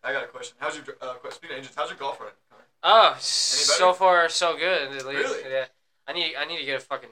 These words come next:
Speaker 2: I think there's a nail in my
Speaker 1: You know
Speaker 2: tire.
Speaker 1: what you need to do? Speaking of engine swaps, you need to swap, like, an Audi diesel, like, twin turbo engine into that shit.
Speaker 2: In-, into my,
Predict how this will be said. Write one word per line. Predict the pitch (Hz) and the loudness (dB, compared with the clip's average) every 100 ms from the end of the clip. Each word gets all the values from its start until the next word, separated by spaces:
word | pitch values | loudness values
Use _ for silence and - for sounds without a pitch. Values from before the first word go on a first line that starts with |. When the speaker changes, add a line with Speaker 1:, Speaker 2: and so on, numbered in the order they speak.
| 110 | _
Speaker 2:
I | 107 | -16
think | 143 | -14
there's | 135 127 | -10 -12
a | 107 | -12
nail | 110 113 | -12 -12
in | 110 | -12
my | 101 | -18
Speaker 1:
You | _ 110 | _ -6
know | 107 | -4
Speaker 2:
tire. | |
Speaker 1:
what | 107 | -6
you | 101 139 | -10 -20
need | _ | _
to | 127 | -16
do? | 160 _ _ _ _ | -16 _ _ _ _
Speaking | - 170 170 | -20 -16 -14
of | |
engine | - 139 | -14 -12
swaps, | 123 - - | -12 -12 -14
you | |
need | 185 | -12
to | 165 | -8
swap, | - 135 147 | -4 -2 -2
like, | 143 139 | -4 -6
an | - | -8
Audi | 123 139 139 135 | -6 -6 -8 -14
diesel, | 127 131 135 131 | -16 -12 -8 -6
like, | 120 107 | -6 -8
twin | - 135 131 | -10 -12 -12
turbo | 127 120 110 | -10 -10 -10
engine | 113 - | -12 -18
into | 113 - | -20 -14
that | - - | -12 -12
shit. | - - | -14 -14
Speaker 2:
In-, | 139 143 143 | -16 -16 -16
into | 143 139 147 | -16 -14 -8
my, | 131 | -8